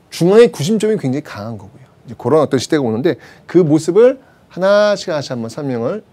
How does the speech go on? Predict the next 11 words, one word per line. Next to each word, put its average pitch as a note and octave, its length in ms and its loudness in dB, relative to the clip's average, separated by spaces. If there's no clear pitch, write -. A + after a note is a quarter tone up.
드려보도록 A2+ 480 -4
하겠습니다. G#2 420 -10
자, - 120 -10
먼저 D#3 460 4
전제 E3+ 320 4
왕권이 F3+ 560 6
강화하는 F3 1160 -2
이 B2 80 -6
시기. - 320 -12
네, G#2+ 140 -8
왕권이 C3 720 0